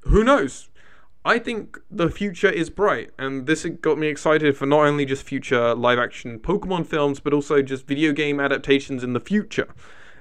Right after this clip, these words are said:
Uh, it's giving me hope, uh, where we have seen bad adaptations of other, uh, films, and,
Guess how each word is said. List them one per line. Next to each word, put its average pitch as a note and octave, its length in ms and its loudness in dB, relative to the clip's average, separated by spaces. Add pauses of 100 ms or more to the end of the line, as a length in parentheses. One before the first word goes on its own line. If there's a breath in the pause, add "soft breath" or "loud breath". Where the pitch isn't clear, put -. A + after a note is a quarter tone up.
Uh, - 60 -8
it's C3+ 340 -6
giving G#3 240 2
me F#3 140 0
hope, - 520 2 (180)
uh, B2+ 260 0
where C#3 240 2
we C#3+ 140 -2
have D#3+ 200 -6
seen C#3+ 440 -8 (140)
bad G3 200 6
adaptations D3 680 -2
of B2 440 -8
other, C3+ 440 -2 (640 soft breath)
uh, A#2+ 280 2
films, C#3 580 -2
and, A#2 640 -8